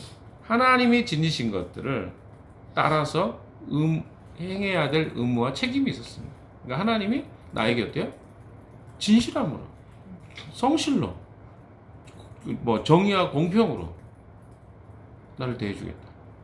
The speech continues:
또 하나님의 인애하심으로, 헤세드하심으로 나를 대해주겠다. 이거 따르면 어떻게 된다는 거야?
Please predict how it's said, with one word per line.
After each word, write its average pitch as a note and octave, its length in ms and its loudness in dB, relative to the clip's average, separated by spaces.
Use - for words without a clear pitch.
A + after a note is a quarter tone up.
또 F3 80 -2
하나님의 G3 640 0
인애하심으로, D3+ 720 4
헤세드하심으로 C#3+ 800 0
나를 F#2+ 200 -4
대해주겠다. G#2+ 540 -6
이거 A3+ 220 6
따르면 A#3 320 8
어떻게 C3 240 0
된다는 A#2 340 0
거야? B3 140 -4